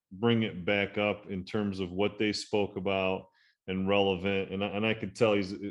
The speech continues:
I think it's called an active listener. He's an ex-, ex-, exceptional listener. So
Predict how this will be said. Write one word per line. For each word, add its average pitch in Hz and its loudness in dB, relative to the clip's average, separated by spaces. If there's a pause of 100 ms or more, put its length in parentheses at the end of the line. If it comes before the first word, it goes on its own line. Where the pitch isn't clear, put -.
(400)
I 113 -6
think 175 -2
it's 143 -2
called 110 4
an 95 -6
active 107 -2
listener. 92 -2
He's 90 -10
an 82 -8
ex-, - -12
ex-, - -8
exceptional 107 -4
listener. 82 -12
So - -18